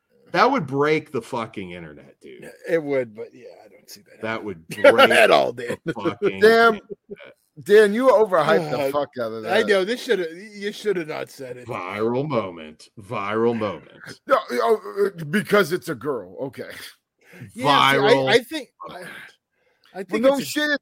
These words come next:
Speaker 3: didn't go viral, but it's just like you hyped it up as this grand idea, and
Speaker 2: And
Speaker 3: all
Speaker 2: then,
Speaker 3: you
Speaker 2: like, it was
Speaker 3: did
Speaker 2: a new idea too, not just the
Speaker 3: Yeah, it's
Speaker 2: reverse
Speaker 3: just
Speaker 2: of
Speaker 3: a
Speaker 2: one.
Speaker 3: rehash of the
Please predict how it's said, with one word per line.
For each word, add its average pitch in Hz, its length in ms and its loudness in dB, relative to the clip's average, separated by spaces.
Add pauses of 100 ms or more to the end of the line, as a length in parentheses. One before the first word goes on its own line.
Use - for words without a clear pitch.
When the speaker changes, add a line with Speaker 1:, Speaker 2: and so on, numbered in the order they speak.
(140)
Speaker 3:
didn't 202 160 -10
go 170 180 2
viral, 143 480 0
but 160 120 -4
it's 165 320 -6
just 233 200 -12
like 220 340 -4
you 196 200 -6
hyped 214 420 0
it 208 120 -2
up 240 180 2
as 165 140 0
this 151 160 -8
grand 175 640 -2
idea, 165 600 -2 (140)
and 143 80 0
Speaker 2:
And 240 100 10
Speaker 3:
all 240 60 4
Speaker 2:
then, 262 100 8
Speaker 3:
you - 60 -2
Speaker 2:
like, 240 100 6
it 240 60 2
was 226 160 4
Speaker 3:
did 185 100 6
Speaker 2:
a - 20 0
new 233 280 2
idea 170 340 2
too, 208 240 -10
not 170 240 -2
just 175 220 -10
the 160 100 0
Speaker 3:
Yeah, 202 160 4
it's 180 100 2
Speaker 2:
reverse 180 200 0
Speaker 3:
just - 140 -2
Speaker 2:
of - 60 -10
Speaker 3:
a - 40 -2
Speaker 2:
one. 214 120 -4
Speaker 3:
rehash 240 560 2
of 156 200 -12
the 180 120 -6